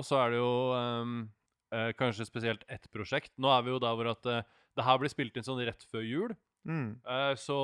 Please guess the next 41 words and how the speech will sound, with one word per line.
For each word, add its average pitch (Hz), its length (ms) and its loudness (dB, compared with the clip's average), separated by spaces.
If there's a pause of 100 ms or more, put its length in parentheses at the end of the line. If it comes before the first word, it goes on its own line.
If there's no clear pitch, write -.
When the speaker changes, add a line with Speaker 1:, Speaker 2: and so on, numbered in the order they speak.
(240)
Speaker 1:
alle 117 420 0 (520)
rapheads 117 680 -2
i 120 180 -4
Norge 113 460 0 (140)
akkurat 117 480 0
nå 123 160 2 (240)
sitter 147 280 0
med 135 160 -2
én 117 260 0
ting 113 220 -4
på 113 140 0
repeat 117 640 -4
Speaker 2:
<laughs> - 340 -4
Speaker 1:
på, 151 140 8 (300)
eh, 131 500 4
på 127 180 -4 (140)
s-, 131 340 -4
streamingtjenesten 107 800 -2
sin, 147 220 -2
som 131 180 -2
er 123 240 6
det 131 80 6
her 123 140 6
Halsbrann-prosjektet. 101 1400 -2 (100)
Speaker 2:
Stemmer. 110 420 -4 (180)
Speaker 1:
Hvordan 175 340 4
er 180 160 2
det 156 60 -8
det 170 380 0
kom 127 180 -4
sammen? 135 380 -2 (180)
Speaker 2:
Du, 147 180 -6
vet 156 240 2
du, 160 100 0
det 147 140 2
er 127 220 4
en, 135 160 0
Speaker 1:
Kan 156 140 8
jeg 165 80 4
Speaker 2:
eh, 143 40 2
Speaker 1:
gjette? 180 240 -2